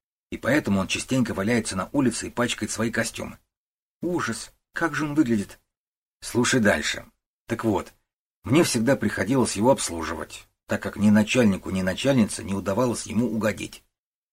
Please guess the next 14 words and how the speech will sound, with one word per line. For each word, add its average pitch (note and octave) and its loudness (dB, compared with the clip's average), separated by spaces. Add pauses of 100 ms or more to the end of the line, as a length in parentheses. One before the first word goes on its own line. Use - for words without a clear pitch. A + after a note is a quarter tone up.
(200)
Если C3 0
меня C3+ 6
не E3+ 6
было, A#2 2
они D#3 2
терпели C#3 2
убытки, G2+ 2
а D#2+ -4
я B2+ 4
всегда B2 0
находил A2+ 0
к - -14
нему A2+ 2
подход. - 0